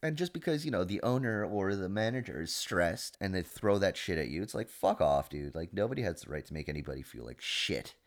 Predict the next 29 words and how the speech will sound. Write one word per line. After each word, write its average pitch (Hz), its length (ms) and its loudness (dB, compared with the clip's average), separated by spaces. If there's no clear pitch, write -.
for, 82 300 -2
you 87 120 -2
know, 60 240 -4
dropping 82 440 2
a 80 80 -4
goddamn 65 460 -4
plate. - 580 -12
It's - 160 -10
so, 82 580 0
so - 260 -8
shitty. 69 480 -8
But 95 80 0
in 104 100 2
the 98 60 2
moment, 92 340 4
you'll 87 140 0
take 98 220 -2
anything 80 520 -2
as 78 160 -6
an 78 40 -6
excuse 78 440 -6
to - 80 -12
shut 69 260 -8
down 65 240 -6
because 58 320 -12
it's - 140 -16
a 120 40 -10
hard 60 220 -8
job. 53 300 -8